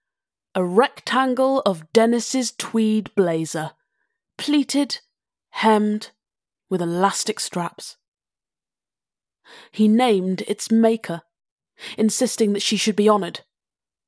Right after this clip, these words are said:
and remembered. He said it was his sad duty to announce that, tragically,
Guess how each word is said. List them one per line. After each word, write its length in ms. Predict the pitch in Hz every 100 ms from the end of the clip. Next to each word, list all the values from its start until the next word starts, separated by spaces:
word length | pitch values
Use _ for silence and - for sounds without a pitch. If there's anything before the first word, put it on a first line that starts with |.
| _ -
and 200 | 170 170
remembered. 500 | 196 214 196 170 - _ _ _ _ _ _ _ _ _ _ _ _
He 80 | -
said 240 | 208 220 214
it 100 | 208
was 140 | 214
his 140 | 220
sad 340 | - 247 247 196
duty 320 | 226 220 202
to 140 | 185
announce 420 | 196 208 185 170 -
that, 180 | 190 _ _ -
tragically, 640 | - 254 - - - -